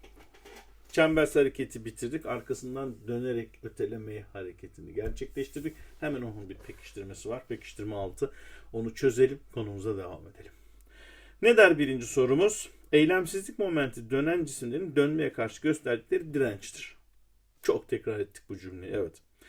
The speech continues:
Kütlesi M olan bir cisim R yarıçaplı bir yörüngede dönerken eylemsizlik momenti M R kare ile bulunur.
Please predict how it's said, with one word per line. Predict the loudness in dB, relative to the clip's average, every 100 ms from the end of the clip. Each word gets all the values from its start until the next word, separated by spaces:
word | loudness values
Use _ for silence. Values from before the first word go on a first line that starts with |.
| -20 -20 -20 -6
Kütlesi | 0 4 6 6
M | 4
olan | 4 4 2
bir | -2
cisim | -4 -8 0
R | 6 6
yarıçaplı | 6 2 -2 -8 -8
bir | -10
yörüngede | -2 0 0 -2 -4 0
dönerken | 0 0 -2 -4 0
eylemsizlik | 0 0 -4 -8 -12 -6
momenti | -4 -2 -2 -2
M | 0 2 2
R | 0
kare | 2 2 2
ile | 0 -8
bulunur. | -10 -12